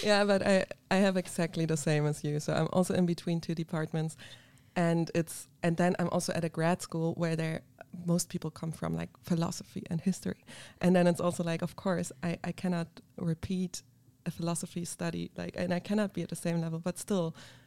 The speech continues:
I don't know. And recently I was also at the qualitative research method, uh, qualitative research conference, which was really lovely, but there you're also sitting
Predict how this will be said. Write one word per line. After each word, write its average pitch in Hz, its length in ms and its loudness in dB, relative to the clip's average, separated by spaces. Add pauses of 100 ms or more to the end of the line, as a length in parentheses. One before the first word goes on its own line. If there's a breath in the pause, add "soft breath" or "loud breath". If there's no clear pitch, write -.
(640 loud breath)
I 196 80 4
don't 196 120 8
know. 180 180 6
And 180 120 4
recently 220 340 4
I 220 40 6
was 220 140 4
also 226 200 2
at 220 60 -2
the 226 60 0
qualitative 220 480 0
research 208 380 0
method, 196 300 2
uh, 185 460 0
qualitative 196 480 0
research 196 300 0
conference, 185 520 0
which 180 160 -4
was 190 140 0
really 196 200 2
lovely, 190 340 2
but 175 260 0 (320 loud breath)
there 190 140 4
you're 202 200 4
also 202 220 4
sitting 180 480 0